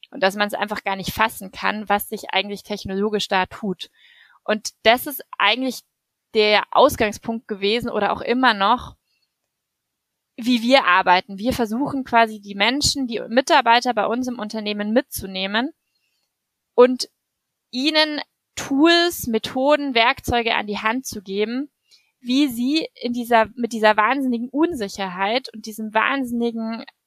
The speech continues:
äh, mit der Geschwindigkeit, in der Digitalisierung um uns rum und auch im Unternehmen ja stattfindet,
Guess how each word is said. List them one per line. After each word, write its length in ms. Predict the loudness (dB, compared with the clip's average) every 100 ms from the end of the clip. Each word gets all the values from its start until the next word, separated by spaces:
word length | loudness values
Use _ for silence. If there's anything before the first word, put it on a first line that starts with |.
| _ _ _ _ -18
äh, 240 | -12 -6
mit 160 | -2 2
der 160 | 2
Geschwindigkeit, 840 | 4 2 4 2 2 -4 -4 -6 -6
in 120 | -2
der 140 | -2
Digitalisierung 800 | -2 -8 -6 -4 -4 -2 -2 -2
um 240 | -4 -2 0
uns 180 | -2 0
rum 320 | 2 2 0
und 160 | -4
auch 120 | -4 -4
im 140 | -6
Unternehmen 600 | -6 -6 -8 -8 -8 -2
ja 100 | -2
stattfindet, 600 | 0 -2 -4 -6 -4